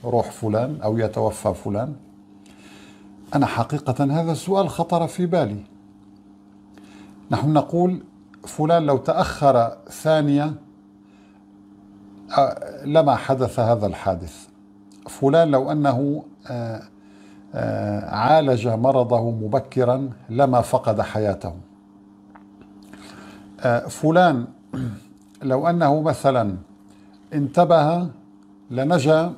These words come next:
بنفسه من الغرق. يعني ملك الموت كيف يعمل؟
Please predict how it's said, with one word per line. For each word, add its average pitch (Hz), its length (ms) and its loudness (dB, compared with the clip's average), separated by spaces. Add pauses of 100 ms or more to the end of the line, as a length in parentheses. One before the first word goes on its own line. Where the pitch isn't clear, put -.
بنفسه 131 600 0
من 139 140 0
الغرق. 113 640 -2 (1040)
يعني 120 280 0 (120)
ملك 208 360 2
الموت 151 600 -2 (1160)
كيف 190 260 4
يعمل؟ 117 520 0